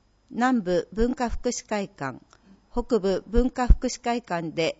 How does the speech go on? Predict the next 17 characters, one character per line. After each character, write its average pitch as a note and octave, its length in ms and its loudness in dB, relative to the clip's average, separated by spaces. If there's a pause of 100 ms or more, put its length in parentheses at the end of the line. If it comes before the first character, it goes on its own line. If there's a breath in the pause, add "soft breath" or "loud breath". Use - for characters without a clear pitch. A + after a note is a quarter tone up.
開 G#3+ 180 -4
催 G3+ 280 -6
さ G3 160 -8
れ F#3 240 -4
る E3+ 240 -6 (400 soft breath)
イ G#3 120 -4
ベ A#3+ 160 2
ン B3 80 -2
ト A3+ 160 -6
や G3+ 260 -2 (100)
講 B3+ 220 -2
座 B3+ 160 -4
の B3+ 280 -4
情 F#3 260 -4
報 D#3+ 240 -8
で C#3+ 160 -6
す。 - 240 -20